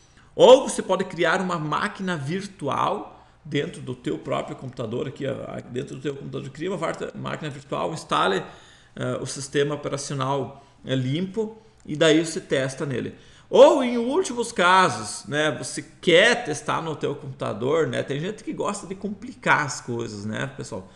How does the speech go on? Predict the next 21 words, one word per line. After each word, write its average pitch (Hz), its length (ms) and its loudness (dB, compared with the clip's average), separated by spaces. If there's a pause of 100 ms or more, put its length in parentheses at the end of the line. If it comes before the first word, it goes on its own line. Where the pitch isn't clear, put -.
(280)
"Ah, 156 140 -2
eu 156 80 0
quero 185 240 -2
testar 190 460 0
no 220 100 -6
meu 160 320 0
computador." 180 960 -2 (220)
Ah, 131 240 4
tudo 185 300 -2
bem, 185 280 -2
então 151 220 -2
o 147 60 -4
que - 100 -14
que - 160 -6
eu, 175 60 -2
o 135 200 -14
que 123 120 -18
que 165 100 -12
eu 156 60 -8
te 160 120 -14
indico? 135 440 -8